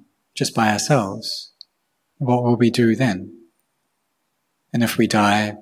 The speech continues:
no one's gonna see our face again, because people die from this virus, and then they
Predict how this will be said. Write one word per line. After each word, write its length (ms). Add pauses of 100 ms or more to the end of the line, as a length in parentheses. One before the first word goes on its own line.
no 200
one's 200
gonna 200
see 180
our 100
face 400
again, 400 (880)
because 300
people 320
die 340
from 380
this 160
virus, 680 (420)
and 360
then 340
they 420